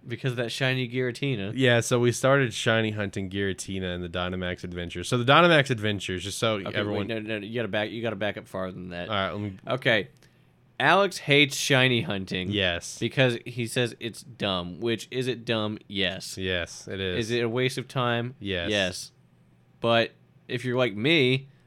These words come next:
Speaker 1: or if you're like, you know, Josh, I like games where I sit there and I fucking grind because that's the kind of games I grew up on, like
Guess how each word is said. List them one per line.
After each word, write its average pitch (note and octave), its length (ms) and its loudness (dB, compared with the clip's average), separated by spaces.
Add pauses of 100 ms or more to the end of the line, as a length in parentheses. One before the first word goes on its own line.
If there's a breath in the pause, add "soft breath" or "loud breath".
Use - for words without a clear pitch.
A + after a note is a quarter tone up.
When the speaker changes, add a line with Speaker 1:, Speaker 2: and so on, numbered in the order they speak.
(120)
Speaker 1:
or F#2+ 240 -2
if F#2 140 -4
you're G2+ 100 -2
like, G2+ 200 -2
you G2+ 120 -8
know, F2+ 140 -4
Josh, G#2 600 2 (800 soft breath)
I C#3+ 180 6
like C3+ 300 4
games G#2 260 2
where G#2 100 0
I G2+ 40 0
sit G#2+ 240 -4
there A2 140 0
and G2 100 -2
I G2 100 0
fucking G2+ 380 -4
grind G2 320 -2
because G#2 200 -6
that's G#2+ 160 -6
the - 60 -20
kind G#2 180 -4
of F#2+ 80 -6
games G2 260 -2
I F#2 60 -4
grew F#2+ 260 -4
up G2+ 160 -4
on, F#2 220 -4
like F#2 160 -8